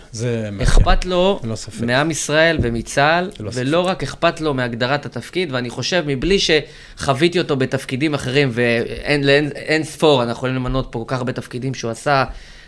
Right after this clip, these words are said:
Speaker 2: מעבר לסיפור הגבורה שלו, כמובן בכיפור, והגדוד שלו, וזה סיפור שכל, כל אדם צריך להכיר. היינו יושבים, היה לנו הרבה שיחות,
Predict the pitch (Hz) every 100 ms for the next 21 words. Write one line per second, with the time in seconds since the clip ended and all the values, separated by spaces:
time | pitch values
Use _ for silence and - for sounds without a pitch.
0 | - 151 151 135 120 147 139 117 117 139
1 | 127 127 117 117 123 120 - 117 143 135
2 | 110 107 113 139 135 117 110 107 117 113
3 | - 117 131 - - 123 120 - - 143
4 | - 110 127 120 - - 110 - 156 165
5 | - - - - - - - - 165 240
6 | 233 226 254 202 - - 170 185 175 180
7 | 175 170 156 147 -